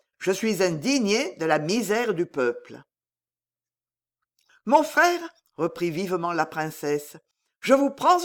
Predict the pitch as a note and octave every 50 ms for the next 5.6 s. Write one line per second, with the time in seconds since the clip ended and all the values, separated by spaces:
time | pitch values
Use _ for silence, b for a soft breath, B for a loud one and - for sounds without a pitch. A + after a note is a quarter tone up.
0 | F4 D#4+ B3 F#3 E3+ E3 E3 E3 - _ _ _ _ _ - - A3+ A#3 C4+ B3
1 | G#3 - A3+ G#3+ G#3+ - - D4+ E4 D#4 C#4 B3+ B3+ B3 - - D4+ D#4+ F4 D4+
2 | G#3 F#3+ G3 E3+ D3 C3+ D#3 D#3 C#3+ C3 _ _ _ _ _ _ _ _ - D#3
3 | F3 D#3+ F#3+ F#3 - - - - C4+ D#4+ E4 E4 C#4 - C4+ A#3+ G#3+ G3+ G3+ E3
4 | C3 G3+ B3+ D#4 F4 - - F#3+ G3 F#3+ - G#3+ F#3+ A3 A3+ G3+ F3+ C4 D4+ -
5 | F4+ D4+ - - - E3+ C#3+ C#3+ C#3+ - - _